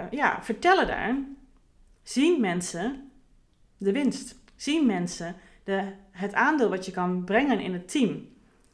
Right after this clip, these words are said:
Want heel vaak, de mensen, de recruiters die mensen op H R werken, die zetten gewoon de vacature die ze al jaren gebruiken,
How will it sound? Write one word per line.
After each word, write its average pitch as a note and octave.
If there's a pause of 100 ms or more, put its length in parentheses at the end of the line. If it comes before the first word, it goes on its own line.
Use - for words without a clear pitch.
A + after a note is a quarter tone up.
(200)
Want G#3+
heel D4
vaak, A3+
de G#3+
mensen, G#3+
de F#3+
recruiters G#3+
die G#3
mensen G3
op G#3
H F#3+
R A#3+
werken, F3+ (340)
die G#3
zetten B3+
gewoon G#3
de G3+
vacature A3
die G#3
ze G3+
al G#3
jaren A#3
gebruiken, G#3